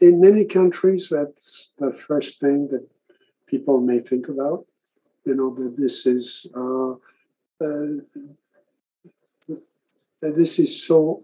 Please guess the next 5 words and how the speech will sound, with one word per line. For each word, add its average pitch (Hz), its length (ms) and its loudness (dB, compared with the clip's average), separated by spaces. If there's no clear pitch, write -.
obviously 156 1080 0
different 160 500 2
from 135 540 -2
ordinary 143 720 4
reality 135 680 0